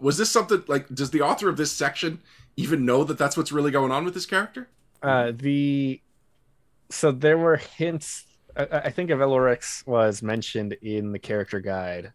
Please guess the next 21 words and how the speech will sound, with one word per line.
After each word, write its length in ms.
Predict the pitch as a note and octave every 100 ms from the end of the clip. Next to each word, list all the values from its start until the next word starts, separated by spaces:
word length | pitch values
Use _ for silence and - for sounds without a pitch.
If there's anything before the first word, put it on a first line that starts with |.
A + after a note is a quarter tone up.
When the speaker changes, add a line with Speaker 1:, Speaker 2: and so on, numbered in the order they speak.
| -
Speaker 2:
as, 240 | G2 -
like, 220 | G2 F#2+ - - - _
"Something's 500 | - A2+ - D#3+ C#3+
up 220 | F3+ -
with 100 | D3+
this 360 | D#3 C#3+ - - - _ _ _
N 160 | C#3+ D3
P 160 | D#3+ D#3
C. 320 | - F3+ D3+
We 160 | A3
didn't, 220 | C3+ C3 -
there's 240 | A2 C#3
some 360 | - - C#3+ D3+
weirdness 440 | C3 F3+ D3 G#2+ -
to 120 | G2+
them." 180 | G2 F#2+ _ _ _ -
And 100 | A#2+
I 40 |
think 420 | - D#3+ D3 - _ _
there 180 | D3+ C3+
were, 580 | B2+ A#2+ A#2 A2 G#2+ G2